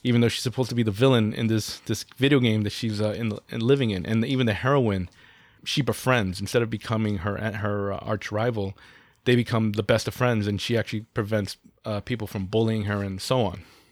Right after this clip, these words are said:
And so she ends up being the hero in the game in, in the end of it all. So it's, it's, it's a fun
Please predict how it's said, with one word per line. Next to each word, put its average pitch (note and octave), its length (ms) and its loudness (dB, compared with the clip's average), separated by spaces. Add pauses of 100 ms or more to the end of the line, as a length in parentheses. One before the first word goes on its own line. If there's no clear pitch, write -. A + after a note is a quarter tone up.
(380)
And G2 160 -6
so F#2 380 -6 (640)
she - 180 0
ends C#3+ 140 2
up C#3 80 -2
being C#3+ 140 4
the C3+ 80 6
hero C3+ 280 6
in A2+ 100 2
the A2+ 100 4
game A#2 300 0
in, A2+ 180 0
in A#2 200 -2
the A#2 120 2
end B2+ 100 2
of G#2 100 -2
it G2 80 -2
all. F#2+ 240 -6
So G#2 280 -2
it's, A2 180 -4
it's, - 260 -6
it's - 160 -4
a D#3+ 60 4
fun C3 480 2